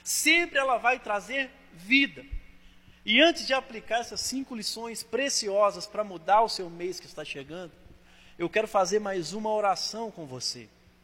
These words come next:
Coloque a sua mão sobre o seu coração. Você e Deus, peça a Ele pra falar com você agora. Fala, "Senhor, fala com, fala comigo, abre o meu coração.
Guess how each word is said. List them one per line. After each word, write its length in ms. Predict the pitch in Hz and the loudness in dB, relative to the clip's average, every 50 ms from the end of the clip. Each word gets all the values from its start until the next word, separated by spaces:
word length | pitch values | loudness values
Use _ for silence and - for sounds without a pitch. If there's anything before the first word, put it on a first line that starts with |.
| _ _ _ _ _ _ _ _ _ _ - | _ _ _ _ _ _ _ _ _ _ -2
Coloque 300 | - 196 226 240 233 240 | 2 4 4 4 4 0
a 40 | 214 | -8
sua 220 | - - 214 190 | -6 -6 -6 -6
mão 180 | 190 196 202 185 | -6 -4 -4 -2
sobre 240 | - - 190 185 | -2 -2 -4 -4
o 60 | 180 - | -6 -6
seu 160 | - 175 151 | -6 -6 -6
coração. 680 | - 170 156 147 135 - - - - 165 160 156 156 - - - - - - - - - _ - - - _ _ _ _ _ _ _ _ _ - - _ _ - - - - - - - - - _ - - - - - _ _ _ | -4 -2 0 0 0 0 -2 -6 -4 -4 -4 -4 -6 -10 -18 -20 -20 -20 -20 -20 -20 -20 _ -20 -20 -20 _ _ _ _ _ _ _ _ _ -20 -20 _ _ -20 -20 -20 -20 -20 -20 -20 -20 -20 _ -20 -18 -18 -18 -20 _ _ _
Você 400 | - 156 185 180 - - 240 269 | 0 2 4 4 6 6 6 4
e 60 | 254 226 | 4 4
Deus, 420 | 160 165 170 160 143 143 135 - | 4 6 6 6 6 4 2 0
peça 480 | - - - 214 247 247 220 - - 202 | 0 2 4 4 6 6 4 2 0 0
a 60 | 185 | 0
Ele 180 | 190 190 185 175 | 0 -2 -2 -4
pra 140 | - 175 160 | -6 -6 -6
falar 260 | - 165 147 151 147 | -4 -2 -2 -2 -2
com 160 | - 147 135 | -2 -4 -8
você 300 | 127 127 120 - - 131 | -8 -8 -8 -8 -8 -10
agora. 340 | 120 120 120 113 117 123 120 120 - _ _ _ _ _ _ _ - - - - - - - _ _ _ _ _ | -12 -14 -16 -18 -18 -18 -20 -20 -20 _ _ _ _ _ _ _ -20 -20 -20 -20 -20 -20 -20 _ _ _ _ _
Fala, 160 | - 185 202 | 4 6 6
"Senhor, 320 | 196 - 214 208 214 214 196 | 6 4 4 6 6 6 6
fala 320 | - - 220 214 214 214 208 | 6 6 4 4 4 4 2
com, 180 | - 202 202 202 - | 0 -4 -10 -10 -4
fala 240 | - 196 202 214 202 | 0 2 4 4 2
comigo, 560 | - 196 165 165 180 180 185 190 175 156 180 | 0 -2 -6 -6 -4 -4 -2 -2 2 8 8
abre 320 | 202 226 233 226 208 202 | 8 10 8 6 2 -2
o 60 | 196 190 | -4 -4
meu 180 | 190 185 175 | -2 -2 -2
coração. 760 | 160 - 196 190 180 165 151 - - - 180 175 170 165 165 | -2 -2 -2 -2 0 0 -2 -2 -4 -4 -6 -8 -10 -12 -14